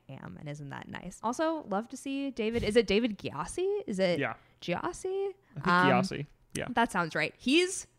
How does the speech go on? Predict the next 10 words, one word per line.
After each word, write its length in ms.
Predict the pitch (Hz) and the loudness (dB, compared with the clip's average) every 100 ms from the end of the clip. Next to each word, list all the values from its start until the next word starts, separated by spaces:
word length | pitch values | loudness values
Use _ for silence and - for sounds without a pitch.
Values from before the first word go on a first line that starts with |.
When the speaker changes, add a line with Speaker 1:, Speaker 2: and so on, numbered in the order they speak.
| _ _ - | _ _ 0
Speaker 1:
wonderful. 600 | 185 208 170 - 151 147 | 6 6 6 0 -4 0
I 60 | 180 | 4
wish 200 | 247 - | 4 4
he 80 | 339 | 0
was 180 | 330 302 | 2 0
in 160 | 285 | 0
more 300 | 233 208 254 | 2 4 4
of 120 | 254 214 | 4 2
these 200 | 226 - | -2 0
sections. 600 | 262 - - - - | -2 -2 -10 -10 -18